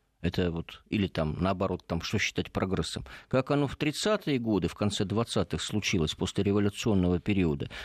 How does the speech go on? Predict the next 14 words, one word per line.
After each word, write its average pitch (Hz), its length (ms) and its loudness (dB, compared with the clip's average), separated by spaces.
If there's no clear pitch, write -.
так - 220 -2
оно 202 180 2
и 202 60 4
щас 180 340 0
будет 143 260 0
происходить 139 540 0
после 151 300 0
девяностых 131 580 2
годов, 117 320 0
там, 110 160 2
начала 113 380 2
нулевых. 110 480 4
То - 80 -2
есть - 120 -2